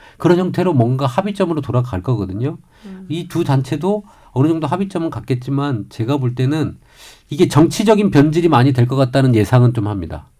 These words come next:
Speaker 1: 왜냐하면 가는 길이 좀 틀려요. 의협은 정부와 반대로 진행을 하면서 강경 반정부 투쟁이고,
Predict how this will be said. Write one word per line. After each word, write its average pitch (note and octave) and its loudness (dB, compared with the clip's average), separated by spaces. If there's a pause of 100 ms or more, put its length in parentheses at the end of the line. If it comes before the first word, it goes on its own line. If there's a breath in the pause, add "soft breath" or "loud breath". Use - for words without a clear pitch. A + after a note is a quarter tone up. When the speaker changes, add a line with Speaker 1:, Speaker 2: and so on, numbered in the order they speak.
(420 soft breath)
Speaker 1:
왜냐하면 C#3+ 2 (480 soft breath)
가는 F3+ 4
길이 E3 4
좀 E3 0
틀려요. B2+ -2 (640)
의협은 F#3+ 4
정부와 F3 2
반대로 D3 2
진행을 B2 2
하면서 D3 -2
강경 C3+ 0
반정부 A#2+ 0
투쟁이고, G2 -2